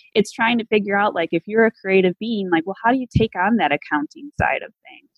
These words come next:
Or, um, you know, if you're a little bit more, you know, numbers, like, how do you, how do you approach the creative side of marketing and stuff like that? So, um, you know, this book isn't meant to teach you all of those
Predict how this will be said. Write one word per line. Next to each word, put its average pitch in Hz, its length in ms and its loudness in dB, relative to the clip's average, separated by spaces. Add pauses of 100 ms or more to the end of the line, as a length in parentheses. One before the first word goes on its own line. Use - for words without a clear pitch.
Or, 156 220 2 (400)
um, 175 420 -2 (580)
you 196 120 0
know, 180 80 4
if 170 120 -2
you're 185 140 -2
a 196 60 2
little 202 180 2
bit 190 220 -2
more, 165 640 0
you 190 100 -4
know, 156 140 -6
numbers, 180 520 0
like, 156 220 -12
how 185 140 2
do 208 80 2
you, 208 420 0
how 196 80 -2
do 208 80 0
you 220 100 4
approach - 680 -2
the 160 140 2 (120)
creative 170 460 -6
side 147 340 -2
of 156 140 -16
marketing 160 720 -4
and - 160 -20
stuff - 200 -16
like 143 140 -18 (100)
that? 139 280 0
So, 190 320 0 (480)
um, 196 540 -2
you 262 100 0
know, 196 120 2
this 247 200 0
book 269 180 -4
isn't 214 300 2
meant 180 220 0
to 190 120 0
teach 220 300 0
you 180 140 -10
all 175 200 2
of 226 120 -2
those - 220 0